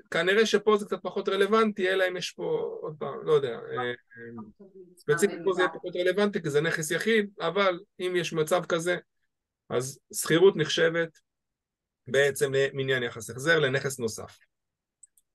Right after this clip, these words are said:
מי שיש לו קצבאות נכות של ביטוח לאומי או משרד הביטחון, שהן, חברים, לצמיתות. שימו לב,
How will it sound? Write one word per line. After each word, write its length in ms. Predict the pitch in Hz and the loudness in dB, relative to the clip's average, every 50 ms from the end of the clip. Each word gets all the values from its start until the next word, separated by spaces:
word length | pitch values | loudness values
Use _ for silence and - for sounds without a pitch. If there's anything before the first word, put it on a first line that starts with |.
| _ _ _ _ _ _ _ _ _ _ _ _ - | _ _ _ _ _ _ _ _ _ _ _ _ 4
מי 160 | 180 214 233 | 4 6 8
שיש 280 | - 226 220 214 - | 10 8 8 8 8
לו 60 | 226 220 | 4 4
קצבאות 480 | 214 196 151 135 135 151 165 180 175 | 6 2 2 8 8 10 10 10 6
נכות 540 | 170 156 151 151 - 160 170 190 208 202 - - - _ _ _ _ _ _ | 4 2 2 2 4 4 4 4 4 2 -4 -14 -16 _ _ _ _ _ _
של 160 | - - 123 | -10 -8 -8
ביטוח 340 | 123 131 131 175 165 - 160 | -6 -2 -2 -2 0 2 4
לאומי 240 | 147 143 151 165 | 4 4 6 6
או 80 | 160 151 | 4 2
משרד 280 | 139 131 - 147 143 151 | 2 2 2 4 4 4
הביטחון, 600 | 147 139 135 - 113 - - 143 151 170 190 220 226 - _ _ _ _ _ _ _ _ _ _ | 2 0 -4 -10 -8 -2 2 2 4 4 2 0 -2 -6 _ _ _ _ _ _ _ _ _ _
שהן, 500 | - - 151 143 127 143 147 156 165 160 - | -2 0 0 0 2 2 0 0 0 -4 -10
חברים, 480 | - - 131 127 131 135 160 175 165 143 | -10 -8 0 0 2 2 2 -2 -4 -2
לצמיתות. 960 | 131 143 147 151 147 - - 139 135 135 131 - 151 139 113 110 - - - - _ _ | 0 2 2 0 0 -6 -8 -8 -8 -8 -4 0 0 0 0 0 -6 -14 -16 -16 _ _
שימו 320 | - - - 113 107 110 | -8 -6 -2 0 0 4
לב, 260 | 120 139 160 180 190 | 6 6 6 6 4